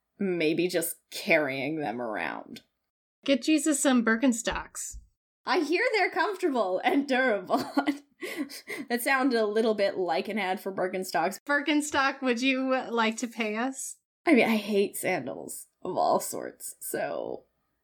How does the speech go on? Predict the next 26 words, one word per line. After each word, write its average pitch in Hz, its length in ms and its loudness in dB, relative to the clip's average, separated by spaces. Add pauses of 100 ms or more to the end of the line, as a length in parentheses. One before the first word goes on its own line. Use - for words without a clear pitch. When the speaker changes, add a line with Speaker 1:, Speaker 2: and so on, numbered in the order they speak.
(340)
Speaker 1:
Birkenstocks 220 600 2
can 277 120 4
pay 220 260 4
you. 233 320 4 (520)
<laughs> 311 120 2 (580)
You, 269 200 2 (240)
you 277 160 2
can 269 120 4
have 190 220 6
it. 180 240 2
Speaker 2:
I 240 80 4
don't 240 220 2
wear 196 200 -2
Birkenstocks. 196 1080 -6
<laughs> - 160 -20
Speaker 1:
They 214 140 0
sound 170 280 -2
like - 160 -6
a - 40 -8
chore. - 480 -8 (120)
All 208 180 8
sandals 165 420 0
sound 85 220 -4
like - 140 -8
a - 60 -10
chore. - 380 -6